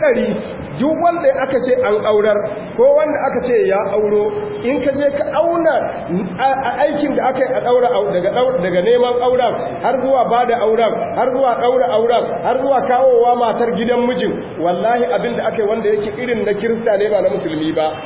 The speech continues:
ya ninka wanda yake na Musuluncin sau ɗari. Dama, eh, wani mai waƙa ya cewa wai aure bid'a, suna bid'a,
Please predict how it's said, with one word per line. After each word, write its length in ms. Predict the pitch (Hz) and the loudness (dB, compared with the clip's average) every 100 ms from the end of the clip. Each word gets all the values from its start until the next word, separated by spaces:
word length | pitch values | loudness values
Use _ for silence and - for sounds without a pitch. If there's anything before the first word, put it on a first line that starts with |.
| - | -10
ya 380 | 175 202 247 262 | -4 0 2 2
ninka 540 | 262 311 302 - 269 175 - - - 170 | 2 0 -2 0 -2 -2 -6 -10 -4 0
wanda 240 | 277 277 | 2 4
yake 220 | 233 233 | 2 2
na 80 | 220 | 0
Musuluncin 520 | 220 208 220 226 226 185 | 0 -2 -2 -2 -4 -4
sau 100 | 165 | -2
ɗari. 300 | 143 135 135 - - - - - - - - - - - - - - - - - - - - - - - - - - - - - - - - | -2 -4 -8 -12 -16 -16 -16 -16 -16 -16 -16 -16 -16 -16 -16 -16 -18 -18 -18 -18 -16 -16 -18 -16 -18 -18 -18 -18 -18 -18 -16 -18 -18 -16 -4
Dama, 320 | 208 254 240 240 240 240 240 - - - - - - | -2 2 2 2 0 -4 -8 -12 -14 -16 -16 -16 -6
eh, 220 | 196 202 208 | 0 2 4
wani 240 | 220 262 | 2 2
mai 120 | 262 | 2
waƙa 360 | 233 233 233 220 | 2 2 2 0
ya 80 | 226 | 0
cewa 320 | 240 214 208 | 0 2 2
wai 140 | 214 220 | 2 0
aure 300 | 220 233 233 | 0 2 2
bid'a, 380 | 226 226 233 220 185 226 | 2 0 -2 0 0 -2
suna 340 | 226 226 226 | -2 0 0
bid'a, 400 | 226 226 226 196 | 0 -2 -2 -2